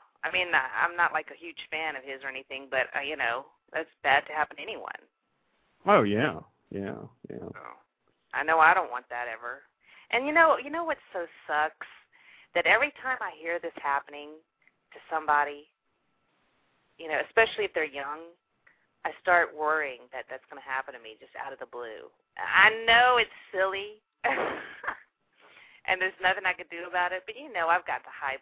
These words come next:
Speaker 1: blood pressure, the high cholesterol, you know, it's like, it's just, it basically can happen to anyone.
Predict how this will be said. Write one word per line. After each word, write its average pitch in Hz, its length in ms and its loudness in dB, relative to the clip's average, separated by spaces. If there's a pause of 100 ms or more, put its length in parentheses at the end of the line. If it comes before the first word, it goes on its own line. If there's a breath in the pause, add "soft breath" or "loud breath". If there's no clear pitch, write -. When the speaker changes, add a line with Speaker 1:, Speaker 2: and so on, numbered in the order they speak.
Speaker 1:
blood 202 220 -2 (100)
pressure, 196 580 -4
the 151 120 -6
high 123 240 -14
cholesterol, 185 1000 0
you 180 100 -12
know, 180 280 -4
it's 156 160 -10
like, 165 160 -10 (300 soft breath)
it's - 160 -4
just, - 160 -18
it 415 180 -4
basically 277 480 4
can 190 140 -14
happen 180 320 -2
to - 100 -12
anyone. 131 460 -8